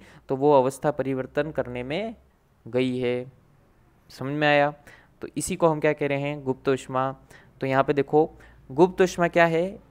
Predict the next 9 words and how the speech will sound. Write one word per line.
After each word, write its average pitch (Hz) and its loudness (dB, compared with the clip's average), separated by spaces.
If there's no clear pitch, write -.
एम 185 2
द्रव्यमान 156 0
के 151 2
पदार्थ 139 4
की 151 -4
अवस्था 185 0
परिवर्तन 143 -2
के 135 -2
लिए, 123 -2